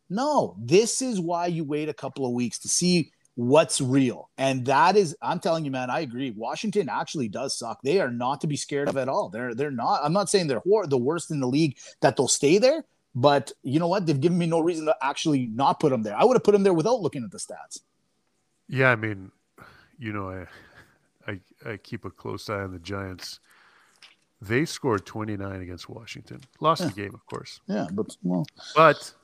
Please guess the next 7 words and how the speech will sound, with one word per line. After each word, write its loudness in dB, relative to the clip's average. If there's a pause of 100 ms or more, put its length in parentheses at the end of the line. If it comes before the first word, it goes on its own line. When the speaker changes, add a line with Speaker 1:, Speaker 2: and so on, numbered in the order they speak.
(600)
Speaker 1:
Hey. -2 (220)
Speaker 2:
they, 0 (100)
and -6
against -6
Denver -2
and -6
Atlanta -8